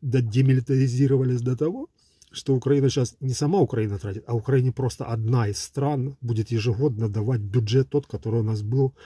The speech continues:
на Министерство обороны в двадцать первом году. Это, по-моему, эпично. А в две тысячи тринадцатом году, когда мы отменили призыв в армию, да, было у нас такое, такие мы были воинственно настроены, у которых в Конституции было записано, что мы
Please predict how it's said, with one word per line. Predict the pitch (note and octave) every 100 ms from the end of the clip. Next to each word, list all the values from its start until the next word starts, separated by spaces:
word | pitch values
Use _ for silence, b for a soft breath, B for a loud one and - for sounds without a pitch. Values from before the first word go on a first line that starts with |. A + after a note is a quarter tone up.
| B B B B -
на | A2+
Министерство | A2+ A2 A#2+ A2+ -
обороны | A2+ G#2+ A2+ A#2+ G#2+
в |
двадцать | G2 A2+ A2+
первом | - A2 G#2+ G2+
году. | G#2 G2 G2 - b b b b b b b
Это, | A2 A2+
по-моему, | A2 A#2 A2 A2
эпично. | G2+ - G#2+ - - G#2 - B B B B B _ -
А | A#2
в | A2
две | G#2+ A#2+
тысячи | A#2+ C3+ B2 B2 A2 A2+
тринадцатом | A#2 A#2 D#3 D3+ - A2 G#2
году, | G#2+ G#2 G#2
когда | - G#2 G#2
мы | G#2+ A2
отменили | G#2 G#2+ A2 G#2+
призыв | - G#2 G2 A2+ G2+
в |
армию, | A2 B2 A#2 G#2+ G#2+ G#2+
да, | A2 E3
было | C#3 A2+
у | G#2
нас | A2 G2+
такое, | A2+ A2
такие | A2+ - A2
мы | A2
были | G#2+ A2
воинственно | A2 A2+ G#2 A2+
настроены, | G#2+ A2+ - C3+ A#2+ G#2+
у |
которых | G#2+ A#2 A2
в | -
Конституции | A2 G#2+ A#2 A#2 -
было | A2 A2
записано, | G#2+ A2 A2 G2+ G#2+
что | G#2 A#2+
мы | A2